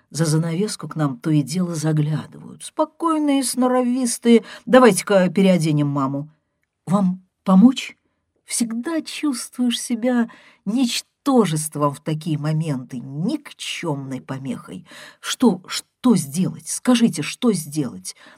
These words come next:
«Ну что вы, что вы, выйдите-ка на минутку, мы быстро». И выпроваживают меня, и задергивают занавеску, и буквально через пять минут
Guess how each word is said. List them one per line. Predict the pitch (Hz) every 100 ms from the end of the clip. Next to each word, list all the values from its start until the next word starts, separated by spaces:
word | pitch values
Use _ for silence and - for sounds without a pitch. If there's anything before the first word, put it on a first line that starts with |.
| _
«Ну | 330 254
что | - 143
вы, | -
что | - - 139
вы, | 135
выйдите-ка | 170 214 156 - - - -
на | 175
минутку, | 247 254 247 - - - _ -
мы | 196
быстро». | 160 - - - - _ _ _ _ -
И | 214
выпроваживают | 170 156 135 120 131 233 240 233 226 226
меня, | 202 196 185 -
и | - - 262
задергивают | 233 190 190 151 151 147
занавеску, | 139 165 190 285 285 - 247 233 - _ -
и | 247
буквально | 190 196 185 160 208 294 302 277 240
через | - 240 247 233
пять | - 247 214 190
минут | 196 208 202 202 185 156